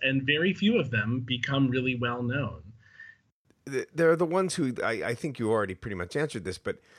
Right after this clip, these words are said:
Speaker 2: every few years, 'cause my dad, he's eighty-nine, but he keeps reading books,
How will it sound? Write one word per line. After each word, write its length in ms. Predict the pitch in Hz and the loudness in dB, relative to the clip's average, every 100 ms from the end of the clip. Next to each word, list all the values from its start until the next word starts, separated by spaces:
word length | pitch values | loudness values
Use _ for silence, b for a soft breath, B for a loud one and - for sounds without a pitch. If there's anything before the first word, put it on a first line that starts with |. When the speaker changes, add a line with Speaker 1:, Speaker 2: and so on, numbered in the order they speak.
| B B - | B B 0
Speaker 2:
every 260 | 185 175 | 2 2
few 180 | 135 127 | -2 -4
years, 460 | 113 143 160 107 98 | -4 0 2 2 -2
'cause 140 | 101 | -8
my 120 | 98 104 | -4 0
dad, 300 | 120 104 - _ _ _ | 2 0 -4 _ _ _
he's 160 | 101 101 | -10 -6
eighty-nine, 460 | 104 95 101 90 | -4 -2 -2 -2
but 100 | 87 | -6
he 60 | 90 | -10
keeps 300 | - 104 - | -10 -12 -6
reading 340 | 95 95 92 | -4 -2 -4
books, 600 | 87 95 - - - - | -2 -4 -4 -10 -12 -16